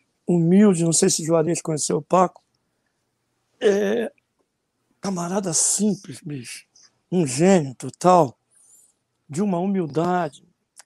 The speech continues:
Camarada tinha um olhar profundo. É, incrível, sedutor, sem querer ser sedutor.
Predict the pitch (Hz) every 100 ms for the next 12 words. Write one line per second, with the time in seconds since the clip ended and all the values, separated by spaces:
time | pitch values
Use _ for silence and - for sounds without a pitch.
0 | - 233 190 190 196 - 202 160 156 190
1 | - 156 - - 180 185 170 147 - _
2 | _ _ _ _ _ _ _ _ _ _
3 | - 131 127 123 123 117 113 113 143 _
4 | _ _ _ 127 - - 214 240 147 156
5 | 143 - 165 160 - 262 285 - - 208
6 | - 202 202 - 208 - 185 156 - 180